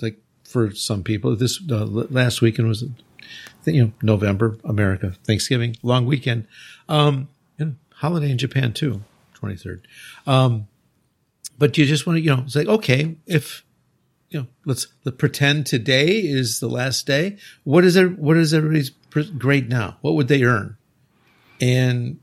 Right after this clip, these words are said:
it's like, okay, well, you know, whoa, you get some surprises, and you can, like, mention it to the students, like, "Hey, you know, you're, you're underperforming.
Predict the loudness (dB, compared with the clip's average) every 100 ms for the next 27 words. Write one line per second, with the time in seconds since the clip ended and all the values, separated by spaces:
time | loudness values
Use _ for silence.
0 | -10 -6 -4 -2 -2 -2 0 0 0 -2
1 | -4 -4 -6 -2 0 -2 -4 -14 _ _
2 | _ _ 0 2 2 2 -2 0 0 0
3 | 0 0 2 2 2 0 0 -2 -4 0
4 | 2 2 0 0 -2 -2 -4 -10 -14 -12
5 | -6 0 2 4 2 0 -2 -2 2 4
6 | 4 2 -2 -4 -4 _ -20 -20 -20 -8
7 | 0 2 4 4 2 2 2 0 0 0
8 | 0 -2 -4 -2 2 2 2 0 -4 0
9 | 0 2 0 -2